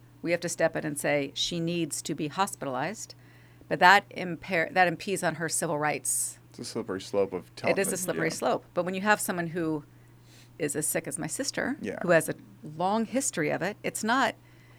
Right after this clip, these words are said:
Speaker 1: there's zero risk that we are family members who just wanna lock her up because
Speaker 2: You are,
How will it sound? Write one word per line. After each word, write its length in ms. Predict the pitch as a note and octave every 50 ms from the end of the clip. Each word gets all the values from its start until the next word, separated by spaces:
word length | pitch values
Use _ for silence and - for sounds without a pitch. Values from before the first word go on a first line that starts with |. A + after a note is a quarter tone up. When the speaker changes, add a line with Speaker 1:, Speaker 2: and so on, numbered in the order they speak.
| - - - - - - - - - - - - - - - - - - - - - -
Speaker 1:
there's 180 | - G#3+ A3 G3+
zero 400 | F#3 F3 G3+ B3 C4 B3+ B3 A#3+
risk 540 | G3 G#3 A3 G#3 E3 D3+ - - - - -
that 140 | F#3+ F3 -
we 120 | F#3 F3+
are 80 | E3+ D#3+
family 300 | - - F#3+ F#3+ G3+ F#3+
members 340 | F3 D#3+ D3+ D#3+ D#3 -
who 60 | - F3
just 220 | - F3+ E3 -
wanna 200 | - F3+ F3 E3+
lock 300 | D#3+ D#3+ E3+ E3+ E3 -
her 120 | - D#3+ D#3+
up 200 | E3+ E3+ D#3+ -
because 800 | D#3 C#3+ - - E3+ D3 D3+ D3+ D3+ D#3 - - - - - -
Speaker 2:
You 320 | B2 A#2 A2 B2 D3+ D3 F#2+
are, 260 | C2+ - - - -